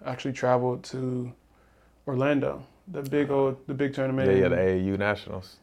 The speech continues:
Speaker 1: Disney, I think.
Speaker 2: Mm-hmm. Yep, they played at Disney. Who'd you, uh, do you remember any of the players that you played then?
Speaker 1: No, I don't.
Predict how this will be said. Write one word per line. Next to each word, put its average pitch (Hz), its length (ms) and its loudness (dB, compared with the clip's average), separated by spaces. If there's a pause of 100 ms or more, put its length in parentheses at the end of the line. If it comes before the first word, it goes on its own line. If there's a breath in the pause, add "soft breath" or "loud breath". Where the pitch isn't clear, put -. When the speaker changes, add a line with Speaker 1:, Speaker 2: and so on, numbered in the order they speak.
(260)
Speaker 1:
Disney, 135 400 -4
I 117 60 -10
think. 139 580 -12
Speaker 2:
Mm-hmm. 92 220 -6 (140)
Yep, 101 220 -2
they 92 100 -2
played 90 240 0
at 95 120 -6
Disney. 95 320 -6
Who'd 117 220 0
you, 117 180 6
uh, 104 200 10
do 104 100 0
you 107 60 2
remember 107 240 2
any 107 160 2
of 95 60 0
the 95 60 2
players 101 300 4
that 95 180 0
you 98 60 -6
played 92 360 2
then? 90 260 0 (340 soft breath)
Speaker 1:
No, 127 280 -2
I 117 120 -4
don't. 117 280 -8